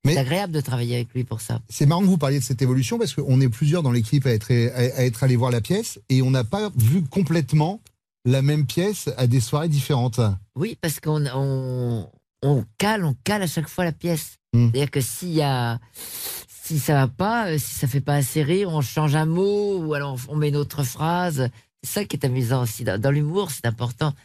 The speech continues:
Speaker 2: surtout dans les pièces comme ça, modernes, qui sont pas,
Speaker 1: Ouais.
Speaker 2: on n'est pas obligé de, de dire le texte absolument.
Speaker 1: Ouais.
Speaker 2: Donc on, on recale.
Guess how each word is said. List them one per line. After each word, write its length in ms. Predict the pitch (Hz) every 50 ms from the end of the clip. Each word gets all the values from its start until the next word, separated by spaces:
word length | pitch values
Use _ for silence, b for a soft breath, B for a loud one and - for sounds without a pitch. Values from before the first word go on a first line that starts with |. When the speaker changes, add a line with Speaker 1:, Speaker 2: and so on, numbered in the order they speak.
| B B _ _
Speaker 2:
surtout 200 | _ - - 139
dans 80 | 139 131
les 100 | 123 110
pièces 300 | - - 135 127 127 -
comme 160 | 127 113 117
ça, 180 | 117 - 127
modernes, 460 | 120 113 113 110 117 131 135 123 117 110
qui 80 | -
sont 160 | - 107 101
pas, 240 | 101 - 107 107 104 113
Speaker 1:
Ouais. 160 | 120 113 98 -
Speaker 2:
on 40 |
n'est 80 | - 95
pas 120 | - 107
obligé 440 | 107 101 101 104 107 101 107 117 113
de, 140 | 98 90 92 - - - _ _ _ _ _ _ _ _
de 60 | -
dire 160 | 110 104 127 120
le 100 | 113 98
texte 340 | - - 135 127 - -
absolument. 560 | 113 98 - - 110 107 107 117 135 160 - - - _ _ -
Speaker 1:
Ouais. 100 | 117 110
Speaker 2:
Donc 200 | 104 127 123 -
on, 120 | 127 117 - -
on 40 | 131
recale. 580 | 113 139 147 131 - 143 135 131 117 113 117